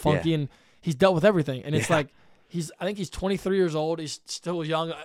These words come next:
Speaker 2: just walking into his prime right now. He's got the legs to last. You can just tell the way, I like the way he's built. He's just compact guy, and he's, I mean, you see him run around the, the four, like, when the ball's hit down the middle of the court, he does the, the interesting w-, way of getting around to the left side, hitting the backhand.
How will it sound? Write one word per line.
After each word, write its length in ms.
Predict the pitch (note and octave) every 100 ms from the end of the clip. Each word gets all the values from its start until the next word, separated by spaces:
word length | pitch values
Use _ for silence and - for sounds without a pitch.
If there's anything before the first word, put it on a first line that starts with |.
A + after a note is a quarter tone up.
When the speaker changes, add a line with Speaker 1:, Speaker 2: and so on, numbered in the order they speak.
| -
Speaker 2:
just 160 | D#3 C3+
walking 320 | D3 E3 E3+
into 160 | D#3+ D#3
his 80 | -
prime 320 | E3+ E3 D#3+
right 140 | D#3
now. 340 | D3+ D3+ D#3 D3+ _ _ _ _
He's 160 | D3
got 160 | F#3 -
the 60 | D3
legs 320 | D#3 E3 D3+
to 80 | D#3
last. 320 | D3 D3+ D3
You 40 |
can 60 | E3
just 140 | D#3
tell 120 | F#3+ F#3
the 60 |
way, 100 | E3+ -
I 80 |
like 160 | D#3+ G3
the 60 | A#3
way 80 | F#3+
he's 120 | C3+
built. 260 | C#3+ D#3+
He's 100 | D#3+
just 160 | D#3 - _ _
compact 500 | - E3 E3 E3+ D#3 E3
guy, 200 | D#3 D#3+
and 100 | D3
he's, 200 | C3 - _ _ -
I 40 | E3
mean, 120 | E3
you 60 |
see 140 | D3+ G#3+
him 240 | F#3 D#3+ - -
run 180 | D3+ F3+
around 160 | F3
the, 140 | D#3 C#3
the 100 | D3
four, 200 | - F3 -
like, 200 | D3 - _ _
when 120 | D#3
the 60 | D#3
ball's 220 | F3+ G3
hit 80 | F#3
down 120 | F3
the 40 | D#3
middle 120 | D#3+
of 40 |
the 60 | D3
court, 380 | - D3+ F#3 _ _ _ _ _ _
he 140 | D3
does 200 | F3 F#3+
the, 160 | E3+ E3
the 100 | D#3+
interesting 480 | F3 E3+ - E3 D#3
w-, 220 | D3+ E3+
way 160 | D#3 E3
of 140 | D3+ C3+
getting 220 | D#3+ E3+
around 200 | D#3 D#3
to 60 | C#3
the 60 |
left 200 | C#3 D3+
side, 200 | - D3
hitting 180 | C#3+ D3+
the 60 | B2
backhand. 420 | C3+ D3 -